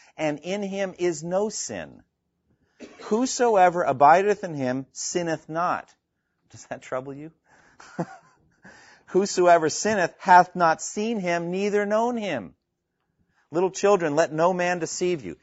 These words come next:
He that doeth righteousness is righteous, even as he is righteous. He that committeth sin is of the devil, for the devil sinneth from the beginning. For this purpose the Son of God was manifested, that he might destroy the works of the devil.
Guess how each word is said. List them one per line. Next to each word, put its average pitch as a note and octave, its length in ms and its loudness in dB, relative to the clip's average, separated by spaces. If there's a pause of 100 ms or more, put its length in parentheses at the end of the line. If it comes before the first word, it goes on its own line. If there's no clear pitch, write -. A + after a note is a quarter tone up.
He E3 160 0
that B2+ 220 -2
doeth G3+ 400 -2
righteousness G#2+ 560 -6
is D#3 260 -8
righteous, G2+ 480 -4
even C3+ 240 -8
as C3+ 140 -8
he E3+ 160 -8
is E3 140 -8
righteous. F#2+ 400 -8 (380)
He F#3+ 160 -2
that F3+ 180 0
committeth F3 440 0
sin C#3+ 320 -4
is C#3+ 120 -6
of D3 100 0
the C#3+ 100 -2
devil, D#3 420 0 (200)
for C#3+ 80 -4
the B2+ 100 -4
devil D3 300 2
sinneth - 460 -4
from C3+ 160 -6
the B2 80 -4
beginning. G#2+ 480 -10 (260)
For C#3+ 100 -6
this E3+ 160 -4
purpose E3+ 400 2
the C3 80 -18
Son D#3+ 240 -4
of B2+ 120 -6
God D3 300 8
was A#2 160 -4
manifested, C3 840 -4 (280)
that A#2+ 120 -6
he D3+ 80 -6
might C#3+ 220 -2
destroy E3 720 2
the F3 120 -2
works F3 440 -2
of D#3 100 -6
the C#3+ 80 -6
devil. D3+ 440 0